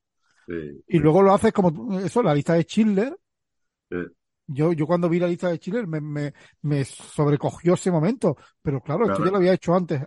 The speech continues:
Speaker 2: Eisenstein.
Speaker 1: Exactamente. <laughs> Exactamente. Pero es curioso cómo hay que contextualizar también el sitio, porque Odessa en el mil novecientos cinco era, pertenecía al Imperio zarista,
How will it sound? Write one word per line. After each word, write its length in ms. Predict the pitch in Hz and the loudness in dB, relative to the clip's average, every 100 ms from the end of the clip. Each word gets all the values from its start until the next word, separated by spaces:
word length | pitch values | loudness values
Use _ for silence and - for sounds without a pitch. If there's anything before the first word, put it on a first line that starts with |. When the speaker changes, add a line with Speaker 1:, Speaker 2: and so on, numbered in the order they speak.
| - | -8
Speaker 2:
Eisenstein. 720 | 214 240 170 - 139 131 - _ _ - | -8 -6 -6 -8 -8 -10 -14 _ _ -6
Speaker 1:
Exactamente. 760 | 95 107 101 113 147 - - - | -2 0 -2 -2 -4 -6 -12 -4
<laughs> 920 | 139 - 147 - 135 - 143 - 120 - - _ _ _ _ | -2 0 0 -2 -4 -2 -2 -2 -8 -10 -20 _ _ _ _
Exactamente. 720 | 85 92 95 113 139 - - - _ _ _ - | -10 -6 -4 -2 -2 -4 -10 -16 _ _ _ 0
Pero 260 | 110 117 110 | 4 4 4
es 120 | 156 | 2
curioso 460 | 156 151 175 180 | 4 2 2 0
cómo 360 | 175 139 143 143 | 0 0 0 -2
hay 180 | 110 143 | -4 -2
que 120 | 156 | -4
contextualizar 960 | 160 156 - 123 - 113 107 101 120 143 | -4 -4 -4 -8 -4 -2 0 0 -2 -2
también 580 | 147 135 131 147 165 156 _ _ | -2 -2 -2 -2 -4 -8 _ _
el 200 | 101 104 | -2 -2
sitio, 500 | 98 143 165 95 87 | -2 -4 -2 -4 -6
porque 560 | 90 95 95 - 101 101 | -4 -4 -4 -4 -4 -4
Odessa 680 | - 104 180 202 123 135 143 _ _ _ _ | -4 0 2 0 -2 -2 -6 _ _ _ _
en 200 | 98 104 | -4 -2
el 60 | 104 | 0
mil 220 | 101 151 | 0 0
novecientos 640 | 165 160 156 156 147 147 | 0 0 -2 -6 -6 -6
cinco 560 | 139 143 139 - 165 135 | -4 -6 -6 -4 -4 -2
era, 300 | 117 135 143 | -4 -2 -2
pertenecía 520 | - 110 107 101 135 147 | -4 -6 -6 -6 -4 -2
al 60 | |
Imperio 360 | 147 - 151 165 | -2 -2 0 0
zarista, 600 | - 117 135 - 73 | -2 -4 -4 -10 -16